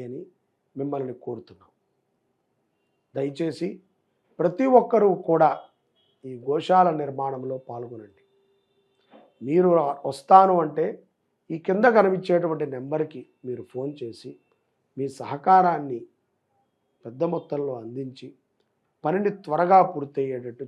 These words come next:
చూడండి. ఎవరైతే గనక గోశాల నిర్మాణంలో సహకారాన్ని అందిస్తారో పదివేల పైచిలుకు ఇచ్చినటువంటి దాతల పేరుల్ని శిలాఫలకంలో వేయబడుతుంది. దీనికి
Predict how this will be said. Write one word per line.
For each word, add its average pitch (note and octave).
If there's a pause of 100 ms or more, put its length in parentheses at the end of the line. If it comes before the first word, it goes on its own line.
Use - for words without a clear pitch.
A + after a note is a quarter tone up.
చూడండి. G#2 (1160)
ఎవరైతే D3+ (120)
గనక C3 (880)
గోశాల G#3 (160)
నిర్మాణంలో F3+ (580)
సహకారాన్ని C3+
అందిస్తారో A#2+ (1120)
పదివేల E3 (140)
పైచిలుకు D#3+ (200)
ఇచ్చినటువంటి C3+ (120)
దాతల B2+ (100)
పేరుల్ని A#2+ (600)
శిలాఫలకంలో D#3+
వేయబడుతుంది. A#2+ (1160)
దీనికి C#3